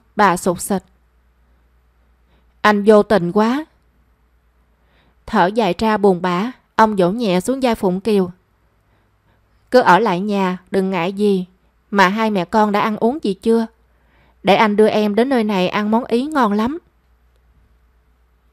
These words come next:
Mẹ con Phụng Kiều chưa kịp trả lời, đã nghe ầm một tiếng.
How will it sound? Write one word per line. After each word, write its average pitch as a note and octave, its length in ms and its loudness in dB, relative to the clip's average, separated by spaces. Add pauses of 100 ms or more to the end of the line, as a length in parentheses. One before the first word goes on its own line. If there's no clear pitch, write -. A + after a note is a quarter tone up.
(500)
Mẹ G3 180 0
con G#3+ 300 0
Phụng G3 240 -2
Kiều G3+ 280 0
chưa A#3+ 200 0
kịp F#3+ 240 -2
trả F3+ 180 -4
lời, G3+ 360 -2 (120)
đã F#3 160 0
nghe A3+ 260 -4
ầm F#3 180 -2
một F3 220 -4
tiếng. B3 260 -4